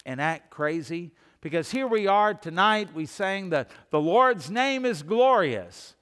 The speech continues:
Well, if that's true in here, then it's also true in rush hour. It's also true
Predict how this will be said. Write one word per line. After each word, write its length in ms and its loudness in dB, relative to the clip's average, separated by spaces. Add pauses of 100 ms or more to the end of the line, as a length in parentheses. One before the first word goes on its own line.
(400)
Well, 200 0
if 180 -4
that's 320 -2
true 340 -4
in 180 -2
here, 460 -2 (200)
then 160 -4
it's 180 -8
also 400 -2
true 320 -6
in 160 -6
rush 320 -4
hour. 340 0
It's 240 -8
also 440 0
true 400 -2